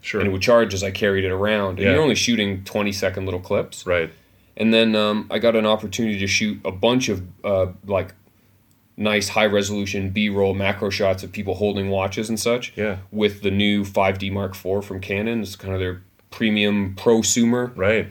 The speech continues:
Speaker 1: right.
Speaker 2: Premium, it's, it's not, it's just not a sports camera, but
Speaker 1: Oh,
Speaker 2: anything
Speaker 1: yeah.
Speaker 2: short of that, like
Speaker 1: Yeah,
Speaker 2: the,
Speaker 1: yeah.
Speaker 2: you buy the one D X or whatever for the
Speaker 1: Sure.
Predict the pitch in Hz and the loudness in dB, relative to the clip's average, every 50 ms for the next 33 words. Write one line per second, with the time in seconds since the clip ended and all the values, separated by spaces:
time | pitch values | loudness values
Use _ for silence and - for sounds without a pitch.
0 | - 95 92 95 87 90 139 131 127 123 120 117 117 107 123 131 131 - - - | -8 -8 -6 -6 -2 2 4 6 6 6 4 2 2 2 2 0 0 0 -4 -4
1 | 139 131 - 151 156 151 - - - - - 127 - - 165 - 170 151 127 107 | -4 -2 0 0 0 0 0 -6 -12 -10 -10 -8 -4 -4 -4 0 2 2 2 2
2 | - - - 113 107 101 - - - 92 90 85 82 92 - - - - 110 110 | 0 -2 -2 -2 -2 -2 -4 -6 -6 -6 -6 -6 -8 -10 -12 -12 -6 -2 2 4
3 | 127 139 - 92 90 82 - 113 117 123 127 117 123 131 131 131 - 101 98 90 | 4 6 6 4 4 4 2 2 2 2 2 2 2 2 2 4 4 2 2 2
4 | 82 107 98 92 95 - - 85 85 82 110 110 98 107 104 101 101 98 101 101 | 2 0 0 -2 -2 -8 -6 -4 -2 0 0 4 4 4 4 4 2 0 0 0
5 | 101 101 101 101 95 95 98 98 - 104 95 95 98 95 95 95 95 - 95 92 | 0 0 0 0 2 2 2 0 0 -2 0 0 2 0 0 -2 -2 -2 -2 0
6 | 92 92 92 92 90 - 110 95 90 95 | 2 2 2 2 2 2 2 2 0 -2